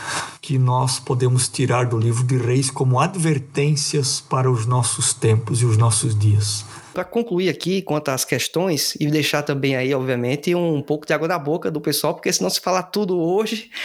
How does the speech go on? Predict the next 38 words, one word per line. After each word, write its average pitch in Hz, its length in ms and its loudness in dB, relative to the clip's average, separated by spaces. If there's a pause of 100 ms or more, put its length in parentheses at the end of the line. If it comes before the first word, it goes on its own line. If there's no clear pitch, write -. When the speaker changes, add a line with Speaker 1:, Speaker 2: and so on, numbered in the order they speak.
(140)
Speaker 2:
tudo 190 160 0
nesse 180 200 0
encontro 175 380 -2
aqui, 170 300 -2
o 247 80 0
pessoal 247 260 -2
não 226 60 0
vai 220 100 0
querer 294 220 -2
acompanhar 294 460 -2
as 214 100 -6
três 190 240 0
lições 147 400 0
bíblicas. 135 480 -2
É, 143 80 0
obviamente 160 320 0
tem 165 120 0
muita 170 280 0
coisa 139 260 -2
pra 131 140 -2
tratar, 143 320 -2
tem 143 100 -2
muita 143 220 -2
coisa 135 420 0
importantíssima 202 1040 0
que 233 120 -2
a 185 40 2
gente 208 140 -2
nem 196 100 0
sequer 220 300 -2
abordou, 196 480 0
mas 131 180 0
entendo 190 260 -2
que 220 120 -2
a 220 60 2
gente 214 120 -4
fez 190 160 -2
uma 175 240 0